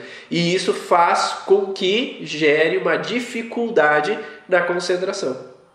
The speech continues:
Então a pessoa às vezes não tem um problema com uma necessidade de medicamento. Ela precisa simplesmente readequar o sono dela. Ou uma criança que vai dormir muito tarde e tem que acordar cedo,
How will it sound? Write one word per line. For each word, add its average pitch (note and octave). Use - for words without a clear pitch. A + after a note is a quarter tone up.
Então D#3
a E3+
pessoa F#3
às G3+
vezes A3
não A3
tem C4
um A3
problema F3
com F3+
uma D#3+
necessidade F3
de F3+
medicamento. F3+
Ela C3+
precisa E3
simplesmente G3
readequar G#3+
o A#3
sono G#3+
dela. F3
Ou F#3
uma G3+
criança G3+
que -
vai F3
dormir F3+
muito G#3+
tarde G3+
e F#3+
tem F3+
que F3+
acordar F3+
cedo, D#3+